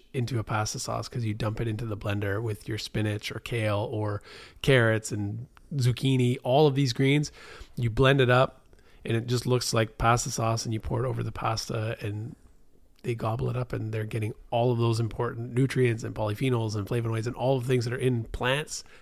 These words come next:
that we need and are so essential for our health, and they just gobble them up, and they don't realize that they're eating kale and zucchini and mushrooms and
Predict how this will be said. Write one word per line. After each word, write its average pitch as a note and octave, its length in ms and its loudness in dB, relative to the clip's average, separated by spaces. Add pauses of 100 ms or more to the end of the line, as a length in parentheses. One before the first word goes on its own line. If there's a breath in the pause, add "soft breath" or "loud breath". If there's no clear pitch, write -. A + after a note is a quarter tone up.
that G#2+ 100 -4
we G2+ 100 -2
need D#3 480 6
and A#2 140 -2
are G#2+ 80 0
so B2 540 2
essential B2 380 0
for B2+ 260 -6
our G2+ 120 -4
health, C3 380 0 (680 loud breath)
and C3 160 2
they C#3 60 6
just C3 200 -2
gobble B2 260 6
them C3 120 6
up, C#3 120 2
and A#2+ 80 0
they A#2 60 4
don't C3 160 2
realize A2 640 4
that - 100 -16
they're - 100 -6
eating G2+ 280 -2
kale G#2 540 -6
and G2 420 -8
zucchini G#2 640 -4
and B2+ 120 -14
mushrooms G2+ 720 -2
and F#2 360 -8